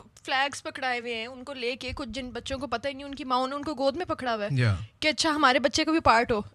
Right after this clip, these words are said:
Speaker 1: इस आज़ादी
Speaker 2: Yeah।
Speaker 1: में, या अगर इसका जो भी result आता है, इसमें नहीं भी
Speaker 2: Yeah।
Speaker 1: होता, जो भी होता है, हम इमरान खान के साथ हैं तो हम लोग का एक part होगा, मेरे बच्चे का एक part होगा।
Speaker 2: Yeah।
Speaker 1: इस तरह लोग निकले हुए थे, इस,
Speaker 2: Yeah।
Speaker 1: इस mindset से।
Speaker 2: Yeah। Crazy यार, मैं तो खुद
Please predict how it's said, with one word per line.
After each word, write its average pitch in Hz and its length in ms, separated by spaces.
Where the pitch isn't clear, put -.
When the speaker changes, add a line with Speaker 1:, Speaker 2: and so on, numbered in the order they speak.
Speaker 1:
इस 240 140
आज़ादी 233 300
Speaker 2:
Yeah। 269 120
Speaker 1:
में, 226 240
या 226 220
अगर 240 180
इसका 254 240
जो 247 160
भी 233 80
result 233 360
आता 220 220
है, 220 80
इसमें 247 220
नहीं 247 200
भी 294 80
Speaker 2:
Yeah। 233 140
Speaker 1:
होता, 226 140
जो 330 180
भी 381 100
होता 240 240
है, 247 80
हम 262 180
इमरान 262 280
खान 277 180
के 285 80
साथ 254 200
हैं 294 140
तो 294 80
हम 226 200
लोग 247 160
का 277 140
एक 285 260
part 247 280
होगा, 262 240
मेरे 262 200
बच्चे 226 320
का 285 80
एक 269 140
part 208 260
होगा। 143 260
Speaker 2:
Yeah। 113 240
Speaker 1:
इस 95 120
तरह 339 200
लोग 254 220
निकले 214 240
हुए 226 120
थे, 277 200
इस, 311 80
Speaker 2:
Yeah। - 140
Speaker 1:
इस 311 160
mindset 262 460
से। - 180
Speaker 2:
Yeah। - 1040
Crazy 247 260
यार, 120 320
मैं 214 220
तो 262 140
खुद - 260